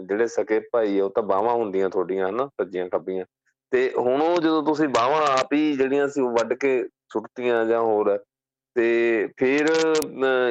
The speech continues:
ਇਹਦੀ ਜਿਹੜੀ ਹੈ ਉਹ ਵੱਧ, ਅ, ਤੁਹਾਨੂੰ ਖਤਰਾ ਹੋ ਜਾਂਦਾ। ਤੇ ਦੂਸਰੀ ਗੱਲ ਇਹ ਹੈ ਕਿ, ਅ, ਜਿਹੜਾ ਚੁਰਾਸੀ ਤੋਂ ਬਾਅਦ ਵਾਲਾ ਜਿਹੜਾ ਦਸ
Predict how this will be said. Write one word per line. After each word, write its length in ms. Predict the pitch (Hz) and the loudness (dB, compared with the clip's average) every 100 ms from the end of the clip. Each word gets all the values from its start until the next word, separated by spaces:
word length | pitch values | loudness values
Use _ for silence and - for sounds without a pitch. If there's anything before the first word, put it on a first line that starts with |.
| 98 | 0
ਇਹਦੀ 380 | 143 147 151 160 | -2 0 0 0
ਜਿਹੜੀ 280 | 139 139 143 | 0 2 2
ਹੈ 60 | |
ਉਹ 200 | 135 139 | 2 0
ਵੱਧ, 280 | 123 117 131 | 0 0 -2
ਅ, 340 | 143 110 113 | -4 0 0
ਤੁਹਾਨੂੰ 300 | 113 135 123 | 0 0 0
ਖਤਰਾ 320 | 113 110 107 107 | 0 0 2 2
ਹੋ 180 | 98 | 2
ਜਾਂਦਾ। 220 | 95 92 87 - - - - 170 | 0 0 -4 -8 -20 -16 -14 -4
ਤੇ 120 | 143 | -2
ਦੂਸਰੀ 400 | 131 151 160 196 | 0 0 2 0
ਗੱਲ 240 | 175 180 180 | 2 0 2
ਇਹ 80 | |
ਹੈ 0 | |
ਕਿ, 300 | 185 185 190 | 0 0 0
ਅ, 560 | 165 - 127 131 127 113 - 107 | 0 -2 0 2 0 -2 -6 -2
ਜਿਹੜਾ 220 | 127 151 | 2 2
ਚੁਰਾਸੀ 720 | 147 - _ 120 113 117 156 | -2 -12 _ -2 0 0 0
ਤੋਂ 220 | 147 147 | 0 2
ਬਾਅਦ 180 | 120 127 139 131 | 2 2 2 0
ਵਾਲਾ 340 | 101 113 110 107 | 0 0 2 2
ਜਿਹੜਾ 220 | 104 120 | 2 0
ਦਸ 240 | 107 95 | 0 -2